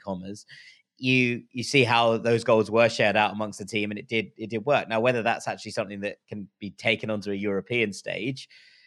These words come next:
City would argue maybe not. City will argue actually the fact that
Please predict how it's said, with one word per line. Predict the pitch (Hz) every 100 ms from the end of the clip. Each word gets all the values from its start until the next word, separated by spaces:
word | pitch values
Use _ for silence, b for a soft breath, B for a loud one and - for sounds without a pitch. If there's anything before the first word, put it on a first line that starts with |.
| b
City | - - 120
would | 117
argue | 113 113 120
maybe | 113 113 107
not. | 139 123 -
City | - 98
will | 104 104
argue | 107 110
actually | 107 104 - 110
the | 98
fact | 113 101
that | 107